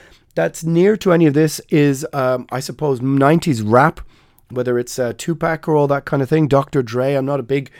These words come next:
I, I wouldn't profess to know a hell of a lot about rap, um, but that was maybe the last time when, um,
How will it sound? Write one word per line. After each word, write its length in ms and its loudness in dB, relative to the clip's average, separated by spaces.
I, 40 -14
I 180 -10
wouldn't 240 -8
profess 320 -4
to 60 -6
know 140 2
a 40 4
hell 100 4
of 60 2
a 40 2
lot 220 4
about 340 2
rap, 340 -2
um, 460 -4
but 220 0
that 220 2
was 160 2
maybe 340 6
the 140 6
last 300 6
time 280 0
when, 440 -2
um, 680 -10